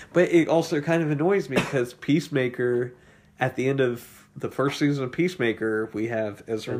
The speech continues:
Speaker 1: Miller's
Speaker 2: yeah.
Speaker 1: Flash and
Speaker 2: Jason Momoa.
Speaker 1: Momoa's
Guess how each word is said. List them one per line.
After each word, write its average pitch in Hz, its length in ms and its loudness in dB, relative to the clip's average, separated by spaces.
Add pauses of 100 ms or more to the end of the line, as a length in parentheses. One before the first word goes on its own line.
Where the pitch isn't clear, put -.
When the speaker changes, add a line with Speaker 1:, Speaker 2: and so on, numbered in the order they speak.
(120)
Speaker 1:
Miller's 135 280 0
Speaker 2:
yeah. 123 100 -6
Speaker 1:
Flash 143 640 2 (420)
and 104 580 -2
Speaker 2:
Jason 110 420 -4
Momoa. 123 120 0
Speaker 1:
Momoa's 127 560 0